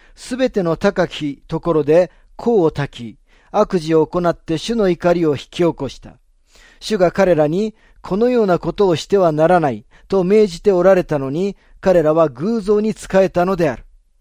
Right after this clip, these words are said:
神様は異教徒たちを彼らの不道徳と偶像礼拝のゆえに、この地から追い出されました。十三節。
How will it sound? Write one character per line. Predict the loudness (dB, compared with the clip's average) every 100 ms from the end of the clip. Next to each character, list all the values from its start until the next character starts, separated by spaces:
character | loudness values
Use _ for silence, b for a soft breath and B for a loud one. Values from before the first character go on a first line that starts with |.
| _ _ _ _ _ _ _ _ _ _ _ _ _ _ _ _ _ _ _ _ _ b b b b b
神 | -4 -2
様 | -2 0 2
は | 2
異 | 0
教 | 0 0
徒 | 0
た | -2 -2
ち | -2
を | -4
彼 | 0 0 2
ら | 0
の | 0 0
不 | -2 2
道 | 4 4
徳 | -2 -4
と | -2 0 -2 b b
偶 | -10 -6 -4
像 | -2 2 4
礼 | 4 4
拝 | 4 0 0
の | -2
ゆ | -2 0
え | 0
に、 | -2 -8 b b -8
こ | -2
の | -2 -2
地 | -4
か | 2 4
ら | 2 0
追 | -4 0
い |
出 | 0
さ | -2 -6
れ | -8
ま | -16
し |
た。 | -20 _ _ _ _ _ _ _ _ _ _ _ _ _ _ _ _ _ _ _ _ _ _ _ _ -16
十 | -4 -2
三 | -2 -4
節。 | -6 -16 -20 -20